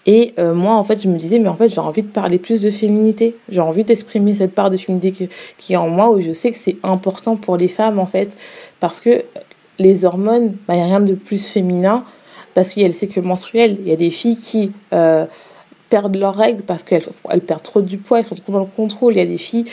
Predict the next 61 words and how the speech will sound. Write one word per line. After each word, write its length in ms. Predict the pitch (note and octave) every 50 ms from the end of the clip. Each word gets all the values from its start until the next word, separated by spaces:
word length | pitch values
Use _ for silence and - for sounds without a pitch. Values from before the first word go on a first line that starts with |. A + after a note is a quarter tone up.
| - - - - - -
euh, 180 | F3 F3 E3+ -
elles 200 | - F3 F3+ F3+
ont 60 | F3
des 140 | E3+ E3+ E3+
bouffées 320 | E3 E3+ F#3 G3 F#3+ A3+ G#3+
de 60 | G#3
chaleur 600 | - - A3 G#3 A3 A3 G#3+ G#3+ G#3+ G#3+ G3 - -
ou, 280 | G#3 G3+ G3+ G3+ G3 G3
euh, 200 | F#3 E3 E3 E3+ E3 - - - - - - -
elles 120 | E3 E3
sont 200 | E3 - E3+ E3+
stressées. 500 | - - - - A3 G#3 G#3 - B3 A#3+ -
Il 60 | -
y 60 | G3+
a 40 | E3+
rien 180 | - - G#3 A3
de 100 | G#3+ G#3+
plus 200 | G#3 - A3 G#3+
féminin. 500 | - A#3 A3+ A3 A3+ A#3 B3 B3+ - -
Donc 160 | G3+ F3+ F3+
pour 160 | - - F3+
moi, 180 | F#3+ G3 A3+ A#3+
c'est 220 | A#3 - - -
très 300 | - - - A3 G#3+ G3
important 440 | G3+ G3+ F#3+ G3+ G3+ G3+ - - B3
en 60 | A3+
fait 160 | G#3 G#3+ - G#3+
de 140 | F#3 F3+
lier 340 | F#3 F#3 F3+ F3+ F#3+ G3+ G#3 G#3 - -
tout 140 | - - A#3
ça. 240 | A3 - G3+ G#3+ G#3 - -
Et 80 | F3+
donc 220 | F3 F#3 A#3+ B3+ B3
quand 180 | - B3 A#3+
j'ai 120 | A#3 G3+ G3+
commencé 400 | G#3+ G3 F#3+ F#3 F#3 F#3 - F#3+
à 80 | F3
en 100 | F3 E3+
parler, 440 | E3 - E3+ D#3+ E3 F3+ A3+ C#4 - - - - -
eh 60 | F#3
ben, 160 | E3 F3 E3+
je 60 | E3+ D#3+
vous 180 | D#3+ D3+ D#3
ai 40 | E3+
dit, 320 | D#3+ E3+ G#3 A3+ G3+ F#3+
euh, 60 | D#3+ D3+ - - _ -
c'était 280 | - - F#3 F#3+ G#3+
un 100 | G#3 G3+
raz-de-marée. 460 | F#3+ F#3+ F#3+ F#3+ F#3 F3 F3 F3+ G3+ G#3+
Je 40 | G3
vais 60 | F#3
parler 200 | F#3+ D#3+ D#3 D3+ - _ -
toute 160 | - A#3 A3
cette 160 | - A3+ G#3
semaine. 400 | G#3+ - G3+ F#3 F#3 F#3 G3 A3 G#3+ - - - - - - - _
Tous 160 | - - B3
les 200 | A#3+ A#3 A3+ G#3+
jours, 180 | G3 F#3+ G3+ G#3
j'avais 260 | F#3+ G3 F3+ D#3+ E3
des 140 | E3 E3+ E3
messages 400 | E3 E3+ E3 - G3 F#3 F#3 F#3+